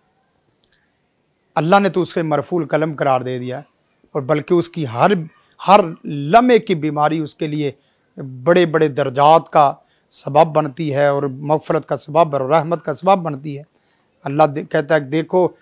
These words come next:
میرے اس بندے کو تکلیف میں مجھے چھوڑ نہیں رہا۔" فرشتے، اس آدمی کے لیے ستر ہزار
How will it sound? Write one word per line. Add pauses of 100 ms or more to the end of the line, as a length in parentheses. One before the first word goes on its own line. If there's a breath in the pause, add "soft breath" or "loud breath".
(200 soft breath)
میرے
اس
بندے
کو
تکلیف
میں
مجھے
چھوڑ
نہیں
رہا۔" (840)
فرشتے،
اس
آدمی
کے
لیے
ستر
ہزار